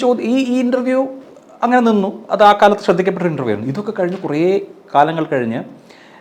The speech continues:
ഏ, ഈ കേസിൻ്റെ വിചാരണ ഘട്ടത്തിലാണ് ഇത് വീണ്ടും വരുന്നത്. നോക്കൂ, ഇതിൽ പ്രതിഭാഗം എന്ന് പറഞ്ഞാൽ സി, ന-, വളരെ, വളരെ ക്ലവറായിരുന്നു. ആ അവരുടെ ഒരു, ആ, അവരുടെ അഡ്വക്കേറ്റ്, ആ, ഇതേ സിസ്റ്ററെ വിചാരണ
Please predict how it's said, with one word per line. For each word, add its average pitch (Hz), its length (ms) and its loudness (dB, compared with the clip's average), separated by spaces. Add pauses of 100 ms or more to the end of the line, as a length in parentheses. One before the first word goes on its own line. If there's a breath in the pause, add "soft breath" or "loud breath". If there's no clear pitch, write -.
(140)
ഏ, - 60 -8 (160)
ഈ 170 40 -2 (100)
കേസിൻ്റെ 180 540 0
വിചാരണ 180 440 0 (120)
ഘട്ടത്തിലാണ് 131 500 -2 (680)
ഇത് 135 140 -8
വീണ്ടും 127 240 -2
വരുന്നത്. 104 240 -6 (200)
നോക്കൂ, 165 220 -2
ഇതിൽ 170 260 -6
പ്രതിഭാഗം 165 560 -4
എന്ന് 120 120 -6
പറഞ്ഞാൽ 123 220 -8 (380 loud breath)
സി, 107 80 -10 (100)
ന-, 110 160 -6 (380)
വളരെ, 131 280 2
വളരെ 135 200 0 (180)
ക്ലവറായിരുന്നു. 127 500 4 (240)
ആ 151 40 6 (200)
അവരുടെ 143 260 2
ഒരു, 147 100 2 (340)
ആ, - 20 4 (480)
അവരുടെ 151 260 0
അഡ്വക്കേറ്റ്, 131 460 -2 (760 soft breath)
ആ, - 20 -2 (440)
ഇതേ 147 140 4 (100)
സിസ്റ്ററെ 131 380 2 (400)
വിചാരണ 123 320 2